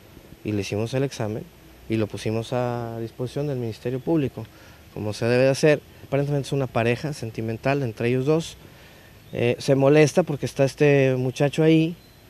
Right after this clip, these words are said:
y, y arranca el vehículo donde ella, en el que ella viajaba,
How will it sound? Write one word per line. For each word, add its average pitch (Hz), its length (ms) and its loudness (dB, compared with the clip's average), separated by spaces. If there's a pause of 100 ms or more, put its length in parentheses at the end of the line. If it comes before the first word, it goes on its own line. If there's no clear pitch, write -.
(1040)
y, 127 380 4
y 123 120 4
arranca 143 460 6
el 143 100 2
vehículo 135 600 2 (200)
donde 110 720 -4
ella, 123 180 0
en 117 120 -2
el 113 80 -2
que 131 100 -4
ella 139 160 2
viajaba, 156 520 2